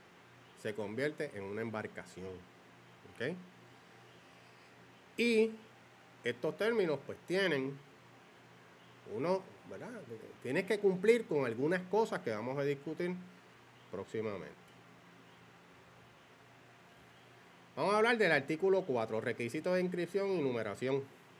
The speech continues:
Toda embarcación que se encuentre en agua del Estado Libre Asociado de Puerto Rico deberá estar inscrita en el Departamento de Recursos Naturales y Ambientales y pagar el derecho anual establecido por ley conforme a la clasificación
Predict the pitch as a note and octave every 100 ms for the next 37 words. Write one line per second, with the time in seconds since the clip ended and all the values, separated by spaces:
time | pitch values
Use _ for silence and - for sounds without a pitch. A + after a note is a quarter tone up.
0 | - - - - - - - - - -
1 | - - - D3 F#3+ G3+ G3+ G#3 F#3+ G3+
2 | F#3 D3+ B2+ D3 D#3+ D3+ C3 C#3 D#3+ E3
3 | D#3+ D#3+ D#3+ D#3+ D#3+ D#3+ D3+ E3 E3 E3
4 | D#3+ D#3 D#3 D3+ D3+ D3 C3+ C#3 C#3+ D3+
5 | D3 D#3 G#3+ G#3+ C#3 A#2 A#2 C3+ D3+ D3
6 | C#3+ D3+ D#3 D#3 F#3+ F#3 C3 A#2 A2+ A2
7 | A2+ A#2 C#3+ C#3+ C#3+ D3 D3 C#3+ C#3 D3
8 | E3 D#3 C3 B2+ B2+ F3+ F3+ C3+ A#2 A#2+
9 | D3+ D#3 D#3 F#3+ F3+ D3 C3 D3 F3+ F3
10 | C3+ A#2+ A#2 C#3 D3+ D3+ D#3 F#3 F3+ A#2+
11 | A#2 C#3 D#3 D#3 C#3+ A#2+ A2+ A2+ A2+ A2+
12 | G#2 D3 E3